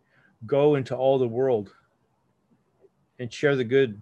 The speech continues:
news across all nations. Uh,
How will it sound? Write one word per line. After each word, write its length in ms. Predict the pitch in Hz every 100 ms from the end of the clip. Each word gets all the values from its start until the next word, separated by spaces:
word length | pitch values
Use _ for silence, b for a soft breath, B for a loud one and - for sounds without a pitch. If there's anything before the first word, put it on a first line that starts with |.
| -
news 540 | 127 127 113 104 - _ _ _ _ _ _ _ _ _ _ _ _ _ _ _ _ _ _
across 320 | - 139 123
all 280 | - 131 127
nations. 720 | 120 127 - 110 - - - _ _ _ _ _ _ _ _ _ _ _ _
Uh, 100 | 120